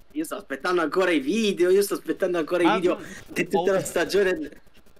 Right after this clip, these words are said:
Speaker 1: tutta la stagione, sia,
Speaker 2: Che
Speaker 1: sia
Speaker 2: disastro.
Speaker 1: suoi che, che, che del buon Lorenzo, mi, mi consenta, dai.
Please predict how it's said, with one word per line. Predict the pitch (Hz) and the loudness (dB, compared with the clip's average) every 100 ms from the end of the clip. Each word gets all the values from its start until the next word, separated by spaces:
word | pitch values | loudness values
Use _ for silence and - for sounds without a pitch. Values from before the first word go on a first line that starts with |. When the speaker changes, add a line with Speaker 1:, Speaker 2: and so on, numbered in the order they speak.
| - - - - | -20 -20 -20 -12
Speaker 1:
tutta | 190 202 | -4 -2
la | 170 | -2
stagione, | - 156 160 190 156 143 | 0 0 4 4 4 2
sia, | 196 196 | 0 0
Speaker 2:
Che | - - | -4 -2
Speaker 1:
sia | 214 | -2
Speaker 2:
disastro. | 151 - 202 | -2 -2 0
Speaker 1:
suoi | 247 220 170 | 2 0 0
che, | 185 180 156 160 | -2 -2 -2 -4
che, | 170 160 156 | 0 0 0
che | 175 165 160 | 0 2 2
del | 147 156 | 0 -2
buon | 151 170 | 0 0
Lorenzo, | 156 139 170 185 143 127 135 | 2 2 0 0 -2 -2 -6
mi, | 147 160 160 | -6 -2 0
mi | 165 165 | 0 0
consenta, | 151 131 127 151 170 131 - | -2 -6 -4 -4 -4 -6 -10
dai. | 117 147 156 120 | -8 -4 -4 -4